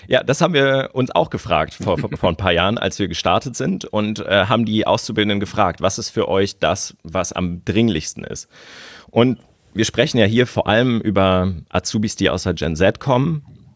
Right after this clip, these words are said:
und damit sehr, sehr digital affin sind. Das bedeutet nicht zwangsläufig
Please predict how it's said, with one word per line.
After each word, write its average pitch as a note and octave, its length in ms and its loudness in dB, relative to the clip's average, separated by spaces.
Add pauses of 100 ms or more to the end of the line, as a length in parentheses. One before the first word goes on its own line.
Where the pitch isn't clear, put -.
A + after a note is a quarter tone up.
(320)
und F2+ 420 -4
damit F#2 280 2
sehr, F#2+ 140 4
sehr F#2 140 4
digital F#2+ 480 0
affin C3 400 -2
sind. C3 480 2
Das G#2 180 -2
bedeutet G2+ 420 0
nicht G2+ 160 -2
zwangsläufig G2 580 -2